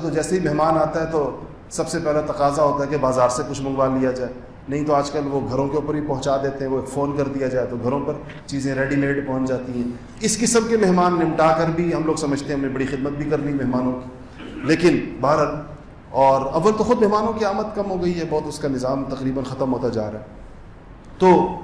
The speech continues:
تلاوت کا اہتمام کیا جائے، اور اس کے لیے ہم اس کو عذر نہ سمجھیں کہ ہمیں گھر میں کام کاج کرنے پڑتے ہیں اور کام بہت زیادہ ہوتے ہیں اور یہ وہ،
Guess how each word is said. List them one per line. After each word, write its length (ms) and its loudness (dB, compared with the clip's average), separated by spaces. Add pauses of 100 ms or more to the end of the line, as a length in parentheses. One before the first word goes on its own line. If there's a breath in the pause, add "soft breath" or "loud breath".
(320)
تلاوت 680 2
کا 120 4
اہتمام 800 -2
کیا 160 0
جائے، 420 -4 (340)
اور 200 2
اس 280 -4
کے 100 0
لیے 280 -2
ہم 400 -4
اس 220 -6
کو 240 0
عذر 240 -2
نہ 180 -2
سمجھیں 560 -2 (300)
کہ 60 -6
ہمیں 280 2
گھر 100 0
میں 160 0
کام 240 2
کاج 200 -2
کرنے 300 -2
پڑتے 240 -6
ہیں 80 -6
اور 160 -6
کام 180 2
بہت 240 2
زیادہ 220 0
ہوتے 280 0
ہیں 80 -6
اور 180 -6
یہ 100 0
وہ، 160 -2